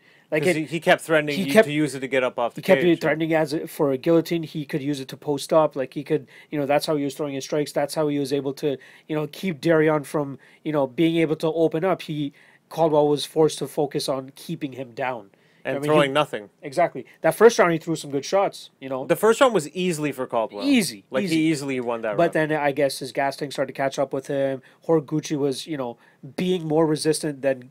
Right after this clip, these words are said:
Speaker 1: Caldwell probably was expecting him to be in
Speaker 2: Easily
Speaker 1: terms of
Speaker 2: winning
Speaker 1: getting up,
Speaker 2: stand-up.
Speaker 1: right? Uh, and then, yeah, the cage, which, again,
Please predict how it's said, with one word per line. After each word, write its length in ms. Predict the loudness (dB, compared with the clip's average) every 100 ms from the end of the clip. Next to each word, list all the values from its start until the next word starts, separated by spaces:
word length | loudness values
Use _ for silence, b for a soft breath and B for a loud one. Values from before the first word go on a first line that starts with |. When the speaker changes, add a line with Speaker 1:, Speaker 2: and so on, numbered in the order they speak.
| -8
Speaker 1:
Caldwell 340 | -6 -2 -2
probably 300 | 0 -4 -2
was 160 | -6 -8
expecting 420 | -8 -8 -8 -10
him 140 | -12
to 100 | -10
be 160 | -8 -8
in 80 | -10 b
Speaker 2:
Easily 220 | -2 2 2
Speaker 1:
terms 20 |
of 40 | 2
Speaker 2:
winning 140 | 2
Speaker 1:
getting 180 | 0 2
up, 120 | 2 0
Speaker 2:
stand-up. 180 | -2 -8 _ -2
Speaker 1:
right? 240 | -2 -2 b b b _
Uh, 440 | -4 -2 -2 -4 -8 b b
and 140 | -4
then, 100 | 0
yeah, 160 | 2 2
the 140 | 0
cage, 760 | -10 -10 0 0 0 -4 -12 -14 b b -6
which, 360 | -4 -2 -4
again, 480 | -4 0 0 0 -6